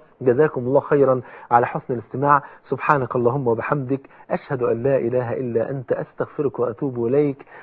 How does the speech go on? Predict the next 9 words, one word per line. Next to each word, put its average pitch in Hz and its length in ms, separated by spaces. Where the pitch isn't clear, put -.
وصلى 139 300
الله 127 300
على 113 200
نبينا 127 240
محمد 123 540
وعلى 113 420
آله 131 140
وصحبه 127 340
وسلم. 143 400